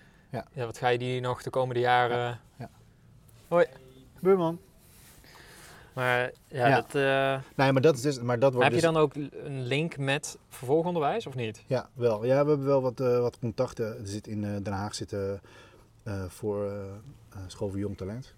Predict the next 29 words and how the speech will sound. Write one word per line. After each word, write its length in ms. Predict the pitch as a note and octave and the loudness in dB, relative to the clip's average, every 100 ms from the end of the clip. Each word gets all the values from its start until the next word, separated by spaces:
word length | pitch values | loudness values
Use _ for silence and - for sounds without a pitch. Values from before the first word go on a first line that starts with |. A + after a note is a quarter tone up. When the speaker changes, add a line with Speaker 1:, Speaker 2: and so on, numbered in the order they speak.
| - - - | -20 -20 -16
Speaker 1:
Het 120 | G2+ | -10
probleem 480 | - G2 A2+ C#3+ C#3 | -6 -4 0 0 -2
is 120 | G#2 | -6
alleen 380 | F#2 F#2 G#2+ D#3+ _ - - - - | -8 -8 -10 -14 _ -20 -20 -20 -12
dat 180 | A2 | -10
heel 260 | E2+ F#2+ B2+ | -6 -4 -2
veel 160 | A#2+ G#2+ | -2 -2
leerlingen 500 | G2+ A#2+ A#2 G2+ F#2+ | -2 -2 -4 -6 -8
die 140 | G2+ | -8
wij 120 | G2 | -8
op 80 | F#2+ | -10
school 240 | - A#2+ | -6 -4
hebben, 300 | G2+ F#2+ F#2 | -4 -6 -10
die 120 | G2 F#2 | -12 -10
vinden, 380 | G#2+ G#2 G2 - | -8 -8 -10 -12
dat 220 | A2+ G2+ | -12 -10
zijn 140 | G2 | -10
een 60 | F#2+ | -10
soort 180 | G2+ - | -12 -12
generalisten, 680 | A2+ G#2 F#2+ G2 A2 B2 | -10 -8 -8 -8 -8 -10
die 80 | G#2+ | -10
vinden 180 | G2 G2+ | -8 -10
het 100 | - | -8
heel 140 | A2 | -10
cool 300 | G2+ A2 G#2+ - | -8 -10 -10 -10
om 60 | G2 | -10
muziek 240 | F2+ F#2+ | -10 -12
te 80 | - | -16
maken. 300 | - - | -20 -20